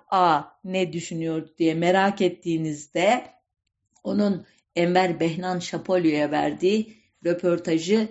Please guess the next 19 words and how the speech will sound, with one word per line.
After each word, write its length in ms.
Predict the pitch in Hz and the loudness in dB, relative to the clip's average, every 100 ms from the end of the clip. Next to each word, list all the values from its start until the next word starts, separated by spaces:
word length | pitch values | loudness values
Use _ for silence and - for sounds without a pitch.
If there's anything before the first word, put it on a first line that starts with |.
| - | -6
Yeni 300 | 165 165 170 | 0 0 0
Gün 260 | 160 135 151 | -2 -6 -8
gazetesinden 680 | 139 135 147 151 151 151 170 | -10 -8 -6 -6 -6 -6 -2
yirmi 320 | 180 160 160 | 0 0 -2
yedi 300 | 151 151 165 | -4 -2 -2
Temmuz 420 | 165 139 147 151 | -2 -6 -6 -10
bin 100 | 147 | -10
dokuz 260 | 139 - 135 | -10 -10 -12
yüz 100 | - | -12
otuz 300 | - 156 139 | -8 -8 0
bir 240 | 160 156 - _ _ | 0 0 -6 _ _
tarihli 480 | 139 135 139 135 147 | -10 -8 -8 -8 -8
nüshasından, 840 | 170 160 143 156 151 214 220 - _ _ _ | -6 -6 -6 -4 2 2 2 -6 _ _ _
e, 500 | 170 160 151 151 156 | 0 2 2 2 0
görebiliyoruz. 1160 | 156 175 175 180 185 190 185 170 208 262 - - _ _ _ _ _ | 4 6 6 4 2 2 2 2 0 -2 -6 -20 _ _ _ _ _
Küçük 360 | - 220 233 175 | -14 -8 -4 0
bir 140 | 175 | 0
paragraf 500 | 185 156 160 175 175 | 2 0 2 0 0
okuyacağım. 600 | 160 - 170 165 233 254 | -2 -2 -2 2 2 2